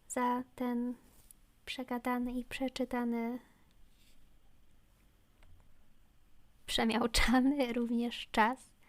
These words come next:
w naszym pierwszym chaosie listowia i snów. Tymczasem biorę kartkę, próbuję zapisać, co mi tam wyszło za niedopasowanie trochę do melodii.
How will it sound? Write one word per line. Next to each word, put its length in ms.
w 80
naszym 360
pierwszym 600
chaosie 560
listowia 480
i 80
snów. 460
Tymczasem 600
biorę 240
kartkę, 440
próbuję 420
zapisać, 400
co 140
mi 140
tam 340
wyszło 500
za 160
niedopasowanie 920
trochę 320
do 140
melodii. 560